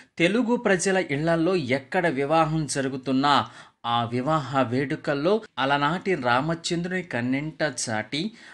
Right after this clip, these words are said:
ఆ పలనాటి బాలచంద్రుని కన్నా అన్నిట మేటి అంటూ పాడిన పాట వినకుండా వేడుకలు జరగవు. అంటే ఎప్పటికీ నిలిచిపోయే సన్నివేశం.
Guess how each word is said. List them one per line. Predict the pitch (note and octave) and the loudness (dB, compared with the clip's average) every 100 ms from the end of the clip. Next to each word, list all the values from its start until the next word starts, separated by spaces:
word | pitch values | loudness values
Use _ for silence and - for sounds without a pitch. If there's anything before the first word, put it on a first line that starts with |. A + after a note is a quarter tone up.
| - - | -12 0
ఆ | C3 | 2
పలనాటి | B2+ - B2+ C#3 C#3+ E3+ F#3+ | 2 2 2 2 0 0 -2
బాలచంద్రుని | C#3 A#2 B2 D#3+ E3 F3 F3+ F3+ F3 | -2 0 2 0 -2 -6 -6 -6 -6
కన్నా | E3+ A#2+ B2 C#3 C3+ - | -6 -4 -2 -2 -2 -4
అన్నిట | A2 A#2+ C3 C3+ | -4 -2 -2 -2
మేటి | C3+ A2 A2 A#2+ B2 C3+ | -4 -2 -4 -4 -4 -2
అంటూ | B2+ A#2+ | -2 -4
పాడిన | A#2+ A2+ A2+ A#2+ A#2+ | -6 -4 -4 -2 -4
పాట | A2 G#2+ A#2 B2+ D#3+ A#2 - - - | -6 -4 -4 2 2 0 -10 -20 -18
వినకుండా | G#2 F#2+ A#2+ D3 D#3 C#3+ C#3 C#3 | -14 -4 -4 -2 -6 -4 -2 -2
వేడుకలు | A#2+ A2 A#2 B2+ B2 A#2 A2 | -2 -4 -2 -2 -4 -6 -6
జరగవు. | - G2+ G#2+ B2 - _ - - - B2 | -6 -4 0 -2 -2 _ -20 -20 -6 -4
అంటే | D#3 F#3+ E3+ | 0 2 2
ఎప్పటికీ | B2 C3+ - G3 G3+ G3 G3 | 4 0 2 -2 -2 -4 -2
నిలిచిపోయే | F3 C#3+ E3 - F3 E3+ D3+ D3 C#3+ | -2 0 -2 -2 -6 -4 -2 -2 -4
సన్నివేశం. | - B2+ A#2+ B2 A#2+ A#2 - | -4 -4 -2 0 -2 -2 -4